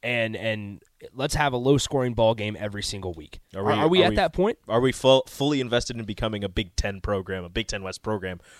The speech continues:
Speaker 2: where you're running the ball, you know, thirty plus times a game with, with one guy and, and playing hard-nosed defense and not making mistakes and winning the game ten to three?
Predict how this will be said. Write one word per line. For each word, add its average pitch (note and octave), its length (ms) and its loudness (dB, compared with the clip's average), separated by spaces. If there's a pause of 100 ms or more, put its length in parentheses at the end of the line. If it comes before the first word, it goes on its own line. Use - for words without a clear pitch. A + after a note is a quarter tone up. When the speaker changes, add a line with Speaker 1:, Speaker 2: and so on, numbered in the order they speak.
(100)
Speaker 2:
where A#2 120 2
you're A#2 160 2
running A#2 260 4
the G#2+ 80 -6
ball, G#2 400 2 (240)
you A2+ 80 -10
know, G2+ 200 -4 (300)
thirty A#2 440 0
plus - 320 2
times A2 340 -2
a G2 60 -8
game G#2 460 -4 (200)
with, G#2 340 -4 (160)
with G#2+ 240 -2
one A#2 300 0
guy A2+ 400 4
and, G2 260 -2 (220)
and G2+ 260 -6
playing B2 320 8
hard-nosed A#2+ 520 6
defense A#2 420 -2
and G2 140 -8
not A#2 180 2
making A2+ 300 -2
mistakes A2 420 -2
and G#2+ 100 -6
winning A#2 200 -2
the G#2 40 -8
game A2 220 -2
ten B2 220 0
to G#2+ 80 -6
three? A#2 380 -6